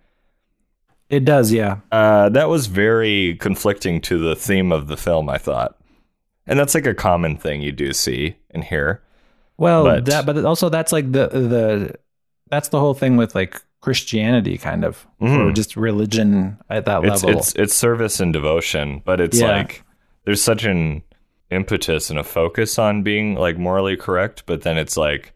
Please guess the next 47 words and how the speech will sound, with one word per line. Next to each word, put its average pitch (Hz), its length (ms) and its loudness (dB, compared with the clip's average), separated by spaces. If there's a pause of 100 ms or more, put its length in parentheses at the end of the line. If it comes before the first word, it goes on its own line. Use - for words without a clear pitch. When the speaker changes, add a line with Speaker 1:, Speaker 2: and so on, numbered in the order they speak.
(140)
Speaker 2:
it's - 80 -8
just 123 160 0
interesting 104 460 2
to, 95 40 2
like, 85 160 2
literally 98 380 2
have 85 160 -2
God 82 280 0
say, 76 300 -4
"No, 117 340 2
no, 120 140 4
no, 80 220 -2
none 98 260 2
of 143 80 4
that 117 180 2
matters. 80 500 -2 (520)
You 117 180 4
believing 107 380 2
in 82 120 0
me 80 120 -2
is 73 160 -4
what 76 120 -2
matters, 71 580 -6
and 87 120 0
that'll 95 200 4
Speaker 1:
Mm-hmm. 113 200 4
Speaker 2:
get 95 80 4
you 85 60 0
into 78 160 -4
heaven." 73 420 -4
And 104 120 -2
then 135 80 0
he 120 60 2
wakes 110 240 2
up 107 140 0
in 98 80 0
the 85 140 -2
E 98 60 2
R, 95 220 4
and 110 140 2
then 127 80 0
he 123 100 0
s-, - 180 -2
keeps - 300 -4
doing 120 200 2
good 113 220 0
deeds. 113 420 0